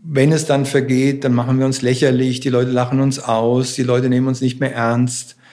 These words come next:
Also auch in diesem Kontext. Und das Dritte, wenn ich noch ein drittes nennen darf, und da bin ich heute noch am Überlegen, ob ich das überhaupt damals so begriffen habe oder mein eigener Idealismus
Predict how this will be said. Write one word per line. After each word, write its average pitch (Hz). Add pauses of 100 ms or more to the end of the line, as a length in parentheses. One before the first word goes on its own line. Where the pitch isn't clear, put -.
(400)
Also 120
auch 123
in 127
diesem 127
Kontext. - (1600)
Und 120
das -
Dritte, 190
wenn 143
ich 131
noch 135
ein 131
drittes 143
nennen 165
darf, 156 (640)
und -
da 120
bin 127
ich 131
heute 131
noch 151
am 139
Überlegen, 127
ob 127
ich 123
das 127
überhaupt 123 (600)
damals 131
so 117
begriffen 151
habe 156
oder 127
mein 127
eigener 143
Idealismus 147